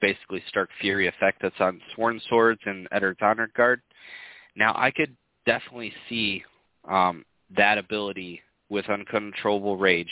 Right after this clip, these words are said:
being worth two points. Um, but Stark Fury, uh, is just, it goes back to that kinda the problem that it was before. Um, just all the similar timings,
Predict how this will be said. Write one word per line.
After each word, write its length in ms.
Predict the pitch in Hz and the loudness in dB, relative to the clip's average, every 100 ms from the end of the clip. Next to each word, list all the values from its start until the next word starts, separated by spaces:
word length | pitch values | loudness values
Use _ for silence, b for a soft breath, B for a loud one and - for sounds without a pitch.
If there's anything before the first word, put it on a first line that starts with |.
| - | -4
being 300 | 98 95 90 | -2 -2 -6
worth 200 | 90 90 - - | -4 -4 -6 -10
two 100 | 90 | -10
points. 400 | - 85 - - - - _ | -8 -10 -10 -16 -20 -20 _
Um, 320 | - 87 82 80 B B B B - | 2 2 2 -4 B B B B -4
but 100 | 95 - | -4 0
Stark 200 | 135 127 - | 0 0 -4
Fury, 360 | 127 123 123 _ _ _ b _ _ - | -2 -2 -4 _ _ _ b _ _ -4
uh, 280 | 92 87 82 | 0 0 -2
is 200 | - 92 - | -6 -12 -6
just, 200 | 110 98 - | -2 -2 -4
it 140 | 82 98 | -8 -2
goes 200 | 104 98 | -2 2
back 240 | 104 98 | 2 2
to 60 | - - | -2 0
that 180 | 98 - | 0 0
kinda 360 | - 98 92 87 B B B B B | -6 -4 -4 -6 B B B B B
the 80 | - | -10
problem 420 | - 123 117 110 | 0 2 2 -4
that 140 | 104 101 | -10 -8
it 100 | - | -8
was 240 | 95 92 - | -14 -14 -18
before. 460 | 87 - 71 52 - _ | -20 -20 -20 -20 -20 _
Um, 260 | 82 80 76 | -16 -16 -20
just 200 | - - | -20 -6
all 180 | 95 95 | -2 -2
the 160 | 92 92 - | -2 -8 -10
similar 320 | 98 95 92 | -10 -4 -4
timings, 580 | - 95 95 95 92 | 0 0 0 -2 -8